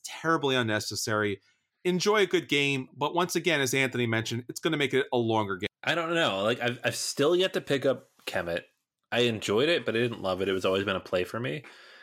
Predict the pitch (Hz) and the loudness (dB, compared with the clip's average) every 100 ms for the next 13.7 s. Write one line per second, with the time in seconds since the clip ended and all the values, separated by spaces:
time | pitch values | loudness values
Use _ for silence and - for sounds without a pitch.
0 | - - 104 104 113 120 120 113 113 - | -14 -4 0 2 4 4 2 0 -2 -2
1 | 101 98 - 95 87 - 90 85 85 76 | -2 -2 -2 -6 -6 -6 -6 -6 -6 -6
2 | 80 78 - _ _ - 92 95 - - | -10 -14 -20 _ _ -6 -2 0 -2 -8
3 | - - - - - 117 117 131 117 143 | -10 -16 -16 -18 -4 0 2 2 2 2
4 | 139 127 120 117 117 113 101 - 92 - | 2 2 2 2 2 -2 -2 0 0 2
5 | 101 95 - 85 87 87 85 - 85 82 | 2 2 0 0 0 0 0 -2 -4 -4
6 | - _ _ _ - 95 - 107 - 92 | -8 _ _ _ -14 -12 -2 -2 2 2
7 | 87 85 - 82 113 135 _ - 95 80 | 2 0 0 0 0 -2 _ -4 -4 -2
8 | - 87 85 85 82 87 82 90 85 82 | -4 0 0 0 -2 -2 -2 -4 -4 -2
9 | 80 101 110 - - _ _ _ _ _ | -2 -2 -4 -6 -10 _ _ _ _ _
10 | _ - 208 247 - - - - 175 175 | _ -2 -2 0 -2 -4 -6 -2 0 2
11 | 190 233 240 196 185 151 190 185 175 - | 4 4 2 0 -2 -2 -2 -4 -6 -6
12 | - - - 147 165 185 196 - 170 - | -2 0 0 0 0 -2 -4 -4 -4 -4
13 | - 170 170 175 - 208 220 | -4 -2 0 0 -2 -2 -4